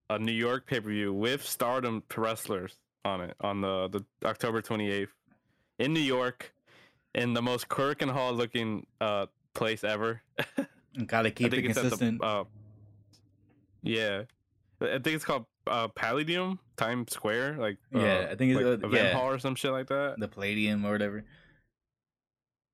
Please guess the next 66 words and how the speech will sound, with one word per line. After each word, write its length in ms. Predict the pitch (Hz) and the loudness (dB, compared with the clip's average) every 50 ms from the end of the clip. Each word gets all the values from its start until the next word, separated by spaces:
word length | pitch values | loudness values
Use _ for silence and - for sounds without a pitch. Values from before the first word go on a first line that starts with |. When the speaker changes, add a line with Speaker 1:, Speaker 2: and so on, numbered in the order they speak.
| _ _ _ _ _ _ _ _ _ _ _ _ _ _ _ _ - | _ _ _ _ _ _ _ _ _ _ _ _ _ _ _ _ 2
Speaker 1:
It 60 | 123 | 4
Speaker 2:
Uh, 60 | 123 | 6
Speaker 1:
looked 200 | 123 120 117 110 | 6 6 4 2
sick. 340 | - - 127 156 - 233 - - - _ - | 0 0 0 2 2 0 -2 -6 -12 _ -4
It 80 | 160 | 0
looked 180 | 123 147 165 147 | 0 0 0 0
really 200 | 131 123 120 117 | 0 0 0 0
sick. 320 | - - 143 135 127 104 - _ _ _ _ _ _ _ - - | 0 0 0 0 0 -2 -4 _ _ _ _ _ _ _ -6 -2
But, 340 | 113 107 104 - - - | -2 0 0 -2 -4 -4
like, 220 | - 117 110 101 - - | -2 -2 -2 -2 -4 -2
I 80 | - 123 | -2 0
don't 120 | 156 180 | 0 0
know. 260 | 180 170 147 139 131 123 | 0 -2 0 0 0 0
I 100 | 107 135 | 0 0
don't 100 | 156 160 | 0 0
know 60 | 160 | 0
what's 100 | 156 147 143 | 0 0 -2
gonna, 120 | 135 - - _ _ _ _ _ _ _ _ _ | -4 -4 -8 _ _ _ _ _ _ _ _ _
gonna 100 | 131 117 | -2 -2
go 100 | 113 117 | 0 0
on 140 | 131 139 127 | 0 0 -2
in 80 | 110 101 | -2 -2
that 160 | 104 104 - | -2 -4 -4
show, 140 | - - 98 | -4 -6 -4
really. 340 | 98 98 101 104 107 131 135 - _ _ - | -2 0 0 0 -2 -4 -6 -10 _ _ -2
Like, 120 | 110 127 | 0 0
Speaker 2:
Mm. 120 | 123 123 - 110 | 0 -2 0 -2
Speaker 1:
I 100 | 117 117 | -2 0
think, 320 | 147 156 143 - - - _ - | 0 -2 -2 -4 -8 -10 _ -2
I 80 | 120 | 0
think 160 | 127 156 147 | 0 0 0
Royal 200 | 135 123 135 139 | 2 2 2 2
Quest 300 | 139 139 135 127 120 117 | 2 0 0 0 0 0
is 120 | 123 113 110 | -2 -2 0
more, 400 | 113 113 110 110 110 107 101 107 104 104 101 98 98 | 0 0 2 2 0 0 0 0 0 0 0 0 -2
uh, 20 | 107 - _ _ _ _ _ _ _ _ _ _ _ _ | -4 -8 _ _ _ _ _ _ _ _ _ _ _ _
yeah, 80 | 139 131 | 0 2
Royal 240 | 131 135 147 151 | 2 2 2 0
Quest 240 | 147 - 147 127 120 | 0 0 -2 0 0
is, 160 | 120 113 113 | -2 -2 0
uh, 220 | - 110 104 101 101 | 0 0 0 0 -2
sooner, 320 | - - 123 120 113 110 | -2 -2 -2 -2 -2 -2
so 360 | - - 104 101 98 92 - - _ _ - _ - - _ _ _ _ - | -2 -2 -2 -2 -2 -2 -6 -10 _ _ -20 _ -20 -20 _ _ _ _ 0
Speaker 2:
I 80 | 135 | 4
think 160 | 139 190 202 214 | 4 6 8 8
they'll 80 | 196 | 8
Speaker 1:
we'll 40 | 143 | 8
see 100 | 120 143 143 | 10 8 8
Speaker 2:
bring, 100 | 139 135 | 10 10
Speaker 1:
more 80 | 131 | 10
Speaker 2:
like, 140 | 127 123 120 | 10 8 8
Speaker 1:
stuff 80 | 110 123 | 8 6
Speaker 2:
the 60 | 120 | 6
Speaker 1:
on 80 | 104 107 | 6 8
that 20 | 110 | 6
Speaker 2:
big, 220 | 113 117 104 - - | 6 6 4 2 0
I 20 | 120 | 2
think 80 | 117 | 4
Speaker 1:
before 120 | 123 127 123 | 4 6 8
Speaker 2:
they'll 80 | 131 107 | 8 8
Speaker 1:
that. 60 | 107 | 8
Speaker 2:
bring 160 | 120 117 117 | 8 8 8
in 120 | 113 110 | 8 6
the 60 | 104 92 | 6 4
big 280 | - 101 101 104 104 | 4 2 2 2 2
stars. 540 | - - 98 95 95 92 92 - - - | 0 0 2 4 4 2 0 -2 -8 -18